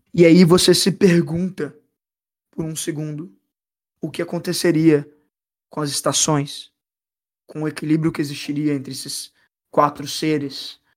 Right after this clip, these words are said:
nesse mundo, se um desses seres falecesse e fosse destruído. E aí você vê que a raposa e a, a graciosidade da raposa e a brutalidade, a,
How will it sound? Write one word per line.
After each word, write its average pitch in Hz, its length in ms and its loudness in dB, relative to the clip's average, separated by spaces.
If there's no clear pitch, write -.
nesse 147 280 -4
mundo, 151 400 -4
se - 260 2
um 202 140 8
desses 185 280 2
seres 147 300 -2
falecesse 151 760 -8
e 147 40 -6
fosse 143 280 -8
destruído. 139 600 -6
E 160 120 0
aí 160 160 2
você 180 420 2
vê 185 280 4
que 170 180 -2
a 160 80 2
raposa 185 640 0
e 180 80 2
a, 151 320 0
a 151 140 -6
graciosidade 165 760 -2
da 165 80 0
raposa 147 720 -4
e 139 200 -2
a 139 300 -2
brutalidade, 156 880 -2
a, 139 220 0